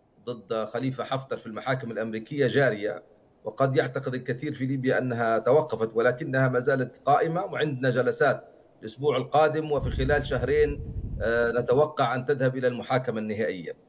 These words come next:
هذا العمل الذي قمنا به اليوم وقدمناه للوزارة الخارجية ولوزارة الخزانة هو إضافة الحقيقة إلى سلسلة من ال-، ال-، الأعمال القانونية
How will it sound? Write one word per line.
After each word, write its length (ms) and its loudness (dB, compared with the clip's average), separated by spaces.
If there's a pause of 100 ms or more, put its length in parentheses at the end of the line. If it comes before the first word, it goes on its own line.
(380)
هذا 240 4
العمل 440 0
الذي 300 -2
قمنا 300 -6
به 460 0
اليوم 580 2
وقدمناه 640 0
للوزارة 520 -2
الخارجية 560 0
ولوزارة 600 2
الخزانة 600 0 (460)
هو 180 6
إضافة 500 4
الحقيقة 580 -2
إلى 240 -2
سلسلة 580 0
من 400 -2
ال-، 260 -4
ال-، 360 0
الأعمال 680 0
القانونية 800 -2